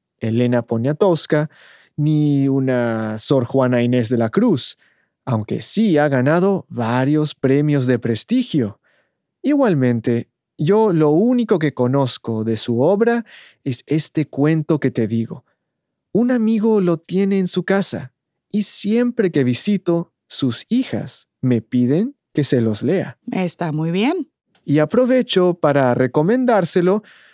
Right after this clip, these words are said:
Speaker 1: a aquellos padres que estén buscando buena literatura para sus hijos.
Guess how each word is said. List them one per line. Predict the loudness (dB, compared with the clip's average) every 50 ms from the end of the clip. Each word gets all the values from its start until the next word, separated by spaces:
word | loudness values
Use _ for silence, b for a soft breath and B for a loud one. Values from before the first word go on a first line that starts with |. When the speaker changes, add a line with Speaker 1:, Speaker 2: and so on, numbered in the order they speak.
| b b
Speaker 1:
a | 0 0
aquellos | 0 0 0 0 2 2 0 0 -2 0
padres | 0 0 2 2 0 0 -2 -2 -4 -6 -8
que | _ -2 0 0
estén | 0 0 0 0 0 0 0
buscando | -2 -2 -4 -4 -2 0 0 2 2 0 0 -2 -2 -4
buena | -4 -2 0 2 2 2 2
literatura | 0 0 -2 -2 -2 -2 -2 0 0 0 0 0 0 -2 -4
para | -2 -4 -4 -4 -4
sus | -4 -4 -4 -4 -4
hijos. | -4 -4 -4 -8 -8 -10 -18